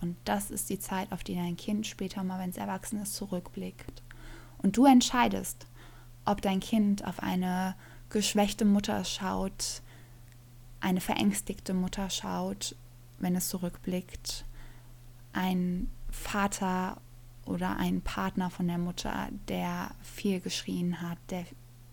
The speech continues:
dich viel entwertet hat, der das Kind viel entwertet hat, oder ob es eine Mutter in Erinnerung hat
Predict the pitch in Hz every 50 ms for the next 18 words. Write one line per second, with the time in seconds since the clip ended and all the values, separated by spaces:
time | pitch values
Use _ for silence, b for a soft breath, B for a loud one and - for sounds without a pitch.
0 | - - - - 202 190 - - - - - - - 190 185 180 180 175 - -
1 | 180 175 - - 185 - - 185 180 - - - - 196 185 190 180 - - -
2 | 196 185 175 - - - 185 180 175 180 180 - 185 180 180 - - - - -
3 | 196 190 - - B B B B B B B B B B B B - - - -
4 | 208 208 214 208 214 208 202 202 202 208 214 - - - - 185 - 190 180 -
5 | - - - - - 196 180 185 190 185 180 185 185 190 - - - - - -
6 | - - - - - 196 196 196 196 - - 190 196 - 196 185 185 190 185 190
7 | 190 185 180 180 180 180 180 180 - - 190 180 175 - - -